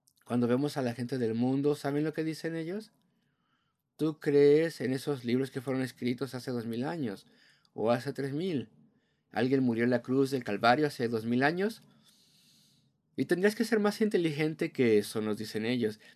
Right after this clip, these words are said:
"Esto es muy ingenuo de ti". Pero el creer es gran poder. ¿Por qué? Porque el orgullo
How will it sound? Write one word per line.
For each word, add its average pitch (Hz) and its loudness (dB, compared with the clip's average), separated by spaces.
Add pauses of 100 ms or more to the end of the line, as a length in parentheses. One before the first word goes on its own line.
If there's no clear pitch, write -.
(140)
"Esto 214 6
es 165 2
muy 165 0
ingenuo 147 0
de 98 -4
ti". - -18 (1200)
Pero 113 4
el 107 2
creer 131 0 (520)
es 127 -6
gran 117 -2
poder. 160 -6 (1080)
¿Por 107 -8
qué? 151 -2 (1080)
Porque 113 -4
el 110 0
orgullo 151 0